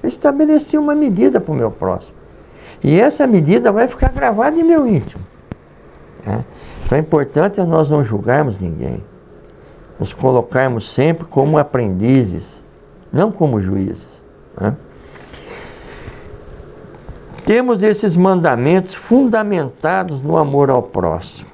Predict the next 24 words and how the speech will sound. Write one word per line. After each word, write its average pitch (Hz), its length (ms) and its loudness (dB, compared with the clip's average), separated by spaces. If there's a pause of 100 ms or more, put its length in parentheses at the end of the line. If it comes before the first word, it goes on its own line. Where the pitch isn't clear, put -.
Então 160 260 0
nós 202 200 2
vamos 175 240 2
falar 120 380 0
aqui 156 320 -4
de 135 120 0
algumas, 143 760 0 (720)
de 143 200 -2
algumas 214 580 0
obras, 165 480 4
né, 165 200 0
de, 135 200 0
de, 120 300 0
de 113 260 0
libertação 143 1040 0 (680)
em 110 120 -6
que 143 180 0
Jesus 135 500 2
foi 165 420 2 (540)
estabelecendo 165 1160 0
durante 123 420 2
a 110 40 0
sua 101 220 -2
caminhada. 95 560 -4